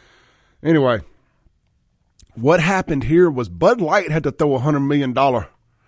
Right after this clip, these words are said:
hundred million dollar donation into the Make America Great Again offering plate,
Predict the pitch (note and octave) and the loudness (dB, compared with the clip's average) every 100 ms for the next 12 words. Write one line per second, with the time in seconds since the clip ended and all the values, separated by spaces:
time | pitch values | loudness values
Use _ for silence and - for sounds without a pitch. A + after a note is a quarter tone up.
0 | _ - G3 F3+ D3+ F3 E3+ C#3 C3 D#3 | _ -2 2 2 2 2 2 2 0 0
1 | A#2+ - _ _ _ _ _ _ _ _ | -2 -10 _ _ _ _ _ _ _ _
2 | _ _ _ _ _ _ A#2+ D3+ D3+ E3 | _ _ _ _ _ _ -2 0 4 4
3 | F3+ - G#2+ F#2+ _ _ _ _ _ _ | 2 0 -8 -10 _ _ _ _ _ _
4 | _ _ _ _ - C#3+ D3+ C#3+ A#2+ - | _ _ _ _ -6 -2 0 2 0 -4
5 | _ _ A#2 E3 F3 E3+ C#3+ D3+ D3 C#3 | _ _ 0 4 4 4 2 2 2 -2
6 | A#2+ C3+ D3+ D3 C3+ C3+ B2+ - A2 F#2 | -4 0 0 0 -2 0 0 0 -2 -12
7 | - A2 D#2+ | -12 -12 -14